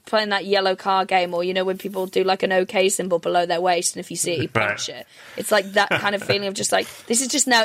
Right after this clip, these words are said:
Speaker 1: irritating."
Speaker 2: Yeah.
Speaker 1: Like, so I,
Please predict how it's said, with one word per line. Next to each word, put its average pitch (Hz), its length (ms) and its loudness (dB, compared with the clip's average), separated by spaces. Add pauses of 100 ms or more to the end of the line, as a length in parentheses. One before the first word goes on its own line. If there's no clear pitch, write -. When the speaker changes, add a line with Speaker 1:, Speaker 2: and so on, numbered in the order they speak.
(100)
Speaker 1:
irritating." 196 920 0 (100)
Speaker 2:
Yeah. 104 300 4
Speaker 1:
Like, - 320 -10 (340)
so 185 520 0 (280)
I, 196 200 0